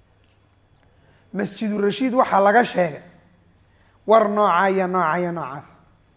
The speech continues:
Markaasuu nin kale wuxuu yidhi, ardaydii dowrada xiisadii xiisad fulaaniye ahay in warkaasi sh-, dhacay bay sheegeen.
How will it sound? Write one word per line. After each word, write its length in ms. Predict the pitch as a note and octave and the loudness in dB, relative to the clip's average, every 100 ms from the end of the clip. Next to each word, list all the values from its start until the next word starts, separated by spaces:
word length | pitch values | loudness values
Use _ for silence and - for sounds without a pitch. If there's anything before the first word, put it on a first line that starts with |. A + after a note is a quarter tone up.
| _ _ - _ _ _ _ - | _ _ -20 _ _ _ _ -18
Markaasuu 340 | E3+ F#3 G3+ | -10 -8 -4
nin 180 | C4+ D#4+ | -2 2
kale 160 | B3+ C#4+ | 2 2
wuxuu 200 | D#4+ A#3 G3+ | 2 0 -4
yidhi, 140 | D#3 - - - _ _ _ _ _ - | -6 -12 -20 -20 _ _ _ _ _ 0
ardaydii 680 | A#3 A#3+ A3 D#4+ D#4 D#4 D4 C4+ | 2 2 2 2 2 2 2 4
dowrada 500 | A#3 A#3 B3+ B3+ - - - - G3 | 4 6 6 6 2 -4 -18 -14 -8
xiisadii 760 | B3 B3 - D#4 D#4 D4 C#4+ | -4 -4 2 0 2 0 0
xiisad 520 | - - A#3 G#3 G#3+ - | -4 -8 -8 -6 -6 -6
fulaaniye 580 | - G#3 G#3+ G#3 C4 | -2 4 6 6 4
ahay 260 | B3 F#3 D#3+ - - - - _ _ | 2 2 0 -8 -20 -20 -20 _ _
in 180 | C#4+ C#4+ D4 | -2 2 4
warkaasi 680 | D#4 D#4 A#3+ A#3 A3+ - G#3+ | 4 2 2 4 4 -2 -10
sh-, 160 | - - | -10 0
dhacay 340 | A3+ G#3 C#4 | 2 4 2
bay 180 | C4 A#3+ | 2 -2
sheegeen. 480 | - - G#3 F#3+ D#3+ | -2 0 2 2 -4